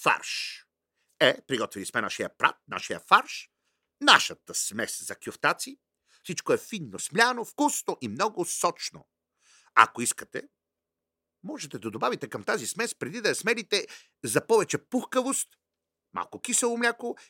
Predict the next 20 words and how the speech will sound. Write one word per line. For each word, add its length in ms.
или 400
половин 600
филийка 480
пълнозърнен 560
хляб. 280
Защото 300
някои 320
от 140
кюфтетата 520
задължително 800
се 120
правят 460
и 60
с 200
хляб 220
вътре. 340
Вижте, 320
да 80
бъда 180
честен, 420